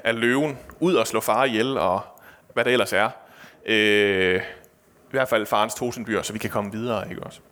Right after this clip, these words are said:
Men hvad så med Jesus? Er han enig med Nietzsche i det her? Eller hvad vil det sige at blive et barn hos ham? Han forklarer det aldrig særlig grundigt. Øh,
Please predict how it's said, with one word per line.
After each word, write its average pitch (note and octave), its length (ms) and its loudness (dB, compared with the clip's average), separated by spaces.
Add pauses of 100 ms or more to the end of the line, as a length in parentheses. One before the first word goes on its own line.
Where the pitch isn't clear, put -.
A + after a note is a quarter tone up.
(1800)
Men B2 100 -12
hvad F3 140 2
så G#3 120 2
med F#3+ 160 2
Jesus? - 540 -4 (580)
Er - 60 -2
han G#3 200 0
enig G3 240 -2
med C#3+ 80 0
Nietzsche C3+ 320 -4
i D#2 40 -6
det - 140 -4
her? G#2 180 -2 (840)
Eller C3+ 120 -4
hvad C#3 100 2
vil F#3 100 0
det B2+ 80 -4
sige F3+ 480 -4
at - 60 -8
blive G#2+ 420 -10
et - 160 -16
barn C3 240 -4 (140)
hos - 180 -14
ham? - 180 -8 (1600)
Han D3+ 120 0
forklarer F3+ 300 4
det B2+ 80 2
aldrig C#3+ 240 2
særlig C#3 240 2
grundigt. B2 480 -4 (1400)
Øh, A2+ 720 4